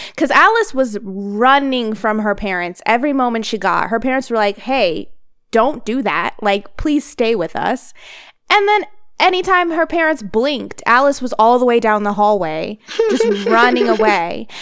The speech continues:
Speaker 1: And I'm like, "Girl, this is the apocalypse. You cannot,
Speaker 2: <laughs>
Speaker 1: you can't be running wild like that." And so, of course, they lose her, of course. And so then she comes back in the end. And, but in the beginning of the movie,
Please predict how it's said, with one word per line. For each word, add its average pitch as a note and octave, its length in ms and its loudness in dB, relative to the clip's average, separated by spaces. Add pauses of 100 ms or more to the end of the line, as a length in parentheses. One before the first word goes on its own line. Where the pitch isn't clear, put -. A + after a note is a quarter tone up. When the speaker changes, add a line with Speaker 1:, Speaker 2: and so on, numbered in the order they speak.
(120)
Speaker 1:
And D#4 140 4
I'm F#4 120 4
like, F#4 180 2
"Girl, F4 220 6
this F4 200 -4
is G#4+ 120 -4
the F4+ 160 0
apocalypse. - 880 -4
You C4 140 -2
cannot, F4+ 760 2 (120)
Speaker 2:
<laughs> D#4 180 0
Speaker 1:
you F4+ 120 4
can't F#4 580 0 (280)
be D#4+ 180 4
running C#4 380 2
wild A#3+ 340 2
like F3+ 220 -4
that." E3 300 -2 (260)
And D4 180 2
so, D#4+ 160 4
of D#4 100 -2
course, F4 320 2
they G#3 200 0
lose F3 300 -4
her, D#3 200 -4
of G3 120 -6
course. - 460 -2 (340)
And A#3+ 640 2 (340)
so C4+ 240 0
then C#4 220 2
she C#4+ 160 -4
comes B3 340 -2
back B3 260 -2
in A#3+ 100 -2
the A3 140 -4
end. A3+ 480 -6 (460)
And, A3+ 640 2 (380)
but C4+ 400 4
in B3+ 140 0
the C4 80 0
beginning B3 360 -2
of A#3 120 -6
the A3 80 -8
movie, C4+ 560 -6